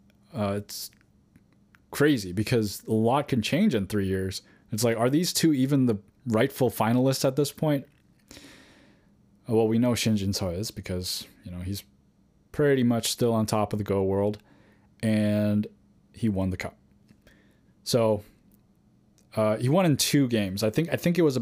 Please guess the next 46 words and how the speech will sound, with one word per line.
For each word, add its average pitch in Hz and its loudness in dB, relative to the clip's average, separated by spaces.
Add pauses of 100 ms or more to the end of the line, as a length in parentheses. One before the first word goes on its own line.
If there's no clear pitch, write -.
best 127 -2
of 113 -2
three, 110 0
and 98 0
he 101 0
won 98 0
for - -6
both, 98 -6 (180)
both 98 -4
games, 90 -8
um, 98 -14 (580)
that 92 -10
they 90 -4
played, 90 -2 (220)
so 95 -8
they 95 -2
didn't 98 2
have 98 -4
to - -8
go 92 -2
through 90 -4
a 85 -6
third. 92 -4 (800)
So 123 2
congrats 143 0
to 127 2
Shin 113 2
Jin-seo 170 2
for - -4
winning 117 2
the 110 -2
In 156 2
Cup. - -2 (220)
If - -6
you 147 4
wanna 196 4
know 147 4
more 135 4
about, 123 0 (120)
um, 104 0 (680)
pr-, 135 0
the 120 0
professional 127 0
Go 113 2
scene, 156 0
there 117 2